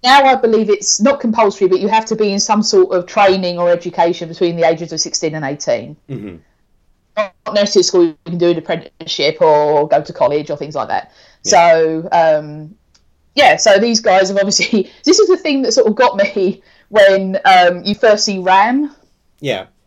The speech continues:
Speaker 1: 'Cause, I mean, when I went into, when I did my A-levels,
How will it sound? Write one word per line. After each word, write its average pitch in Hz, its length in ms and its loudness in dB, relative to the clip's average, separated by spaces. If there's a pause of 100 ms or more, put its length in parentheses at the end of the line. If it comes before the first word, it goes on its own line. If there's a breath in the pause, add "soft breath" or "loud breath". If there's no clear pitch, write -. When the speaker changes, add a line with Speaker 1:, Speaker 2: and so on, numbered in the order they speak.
(800)
Speaker 1:
'Cause, 254 480 0 (540)
I 233 100 6
mean, 247 220 0
when 311 160 2
I 330 140 4
went 247 180 4
into, 214 260 -4
when 285 80 4
I 262 120 4
did 240 140 0
my 190 200 2
A-levels, 147 520 -4